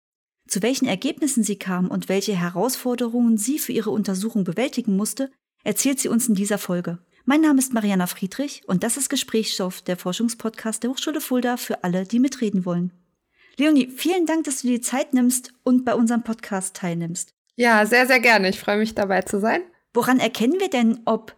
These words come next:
Speaker 1: Lebensmittel, die als bio deklariert sind, auch wirklich bio sind?
Speaker 2: Das ist eine richtig schwierige Frage, die sicherlich einige Bio- oder auch Gelegenheitsbiokäufer so umtreibt.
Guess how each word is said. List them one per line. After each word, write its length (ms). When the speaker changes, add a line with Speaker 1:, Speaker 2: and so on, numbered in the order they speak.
Speaker 1:
Lebensmittel, 840
die 220
als 140
bio 180
deklariert 440
sind, 200
auch 160
wirklich 440
bio 300
sind? 480
Speaker 2:
Das 320
ist 140
eine 180
richtig 460
schwierige 460
Frage, 360
die 120
sicherlich 520
einige 760
Bio- 400
oder 180
auch 80
Gelegenheitsbiokäufer 1400
so 140
umtreibt. 640